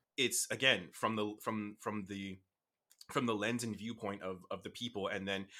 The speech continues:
I also think that they've done a really, really great job of making it,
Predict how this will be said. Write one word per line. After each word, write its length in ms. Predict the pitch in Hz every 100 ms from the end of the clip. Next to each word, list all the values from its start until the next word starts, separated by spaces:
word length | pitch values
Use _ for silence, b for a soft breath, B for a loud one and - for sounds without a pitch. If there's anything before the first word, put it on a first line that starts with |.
| B
I 80 | 104
also 240 | 120 - 214
think 280 | 185 156 -
that 240 | 110 104 -
they've 240 | 107 98 87 -
done 140 | 107
a 60 | 101
really, 260 | 104 123
really 200 | 120 113
great 180 | 104 104
job 280 | 104 95 95
of 200 | 92 - B B B
making 360 | 95 107 110 117
it, 180 | 107